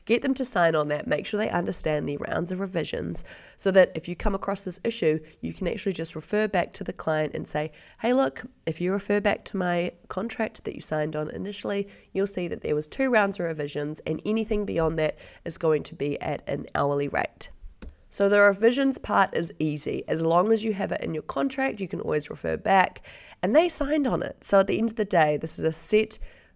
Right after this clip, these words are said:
formal document that they signed on that they have to agree upon. Uh, the second part of the, I guess, situation is they're providing vague feedback. Now,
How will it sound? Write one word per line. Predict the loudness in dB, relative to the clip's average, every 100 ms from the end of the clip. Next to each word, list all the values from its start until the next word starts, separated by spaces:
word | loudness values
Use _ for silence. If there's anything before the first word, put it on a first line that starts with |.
| _ _ _ _ _
formal | 6 8 8 4
document | 2 0 0 0 -2
that | -2
they | -2
signed | -2 -2 -2
on | -2 -4
that | -6
they |
have | -8 -6
to | -4 -4
agree | 0 -2
upon. | -2 -8 -8 -14 -20 -20 -20 _ -2
Uh, | 0
the | 0
second | -2 -2 -2 -2
part | 0 0
of | 2
the, | 0 0 -2 -6 _ _ _ _ _ _ _ -8
I | -6
guess, | -4 -4 -4 -6 -10 _
situation | -10 -8 -6 -2 0 0 -4 -8 -2
is | 4 4 4 0
they're | -2 -2 -4 -8
providing | -4 2 6 6 4 0
vague | 2 4 4 2 -4
feedback. | 0 0 0 -4 -4 -8 -20 -20 -14 2
Now, | 8 10 8